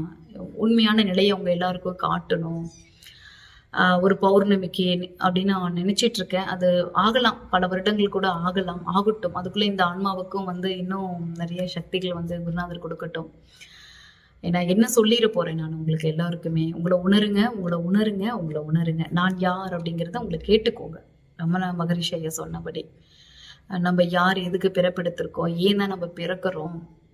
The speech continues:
நம்ம ஏன் அம்மா கருவறையில அழியாம நம்ம ஏன் பிறந்திருக்கோம், பிறந்து இத்தனை வயசு முடி நம்ம என்ன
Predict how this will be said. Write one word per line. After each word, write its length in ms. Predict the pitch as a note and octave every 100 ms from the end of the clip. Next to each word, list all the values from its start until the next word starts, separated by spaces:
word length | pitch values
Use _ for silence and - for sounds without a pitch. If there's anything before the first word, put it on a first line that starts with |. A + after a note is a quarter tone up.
| - F3+
நம்ம 260 | E3+ E3+ F3
ஏன் 180 | G3
அம்மா 180 | F3+ F#3+
கருவறையில 560 | G3 F#3 F#3 F#3 F#3 F3
அழியாம 440 | E3 F#3 G#3+ G#3 G3+
நம்ம 200 | F3+ E3+
ஏன் 200 | F3 E3+
பிறந்திருக்கோம், 580 | E3 E3+ E3+ - D#3+ E3
பிறந்து 320 | - F#3+ G3+ G3+
இத்தனை 220 | F#3+ F3+
வயசு 260 | G#3+ A3
முடி 200 | G#3+ G3
நம்ம 120 | F#3+ F3
என்ன 200 | F#3+